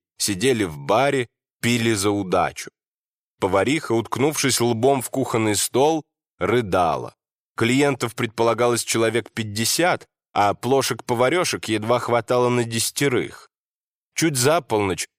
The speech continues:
возник бурный конфликт с поставщиками, решившими конфисковать восемь взятых в кредит медных кастрюль. Жестоких кредиторов удалось смягчить парой стаканов бренди.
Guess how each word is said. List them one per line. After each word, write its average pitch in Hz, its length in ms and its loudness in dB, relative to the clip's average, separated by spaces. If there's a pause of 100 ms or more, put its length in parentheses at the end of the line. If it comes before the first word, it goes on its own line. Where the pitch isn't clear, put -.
возник 120 480 0
бурный 151 420 2
конфликт 127 520 -2
с - 100 -4
поставщиками, 110 840 -2
решившими 113 560 -2
конфисковать 107 800 -2 (260)
восемь 107 500 2
взятых 95 480 -2
в - 80 -16
кредит 98 480 -4 (240)
медных 101 540 0
кастрюль. - 580 -6 (680)
Жестоких 127 600 0
кредиторов 127 760 0
удалось 170 440 2
смягчить 185 560 -2
парой 143 380 2
стаканов 104 580 0
бренди. 65 520 -6